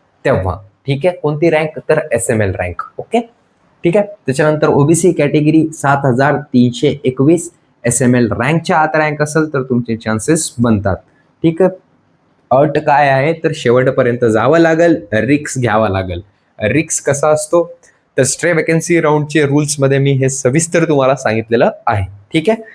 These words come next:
चॅनलवरती व्हिजिट करून ते तुम्ही नक्की बघून घ्या एकदा. व्हीजीआय कॅटेगरी नऊ हजार चारशे पस्तीस याच्या आत जर का एसएमएल रँक असेल आणि व्हीजीआय कॅटेगरी असेल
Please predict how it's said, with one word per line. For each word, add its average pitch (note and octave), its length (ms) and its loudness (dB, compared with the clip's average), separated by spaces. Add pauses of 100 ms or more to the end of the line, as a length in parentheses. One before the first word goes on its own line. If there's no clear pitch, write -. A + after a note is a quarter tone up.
(140)
चॅनलवरती C#3+ 540 2
व्हिजिट A#2+ 320 0
करून A2 220 -2
ते A2 120 -2
तुम्ही C#3 360 0
नक्की C#3+ 300 0
बघून G#2 300 2
घ्या F#2 140 2
एकदा. F2+ 240 -4 (360)
व्हीजीआय D3+ 300 2
कॅटेगरी E3 680 -2 (220)
नऊ D#3+ 280 2
हजार D3+ 240 2 (100)
चारशे C3 300 0 (140)
पस्तीस - 600 -4
याच्या A#2 320 0 (160)
आत D3 260 0
जर D3 160 2
का C#3+ 200 0 (120)
एसएमएल C#3 400 -2
रँक C3+ 300 0
असेल C3+ 260 0
आणि A#2 280 0 (120)
व्हीजीआय C#3 400 0
कॅटेगरी B2+ 480 0
असेल C3+ 320 0